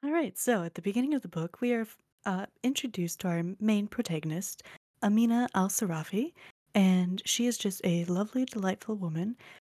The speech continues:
who has been living a very nice and quiet life, and,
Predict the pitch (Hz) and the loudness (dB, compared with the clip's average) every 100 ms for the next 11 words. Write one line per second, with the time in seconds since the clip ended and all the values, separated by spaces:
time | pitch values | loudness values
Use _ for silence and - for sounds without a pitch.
0 | _ - 233 233 220 240 233 - 247 254 | _ 4 6 6 6 2 2 2 2 2
1 | 285 294 285 330 370 233 185 247 - 196 | 2 2 4 4 4 4 2 0 0 -2
2 | - 180 262 - 170 160 233 - - - | -2 -4 -2 -2 -2 0 0 -2 -8 -4
3 | 226 226 | -2 -2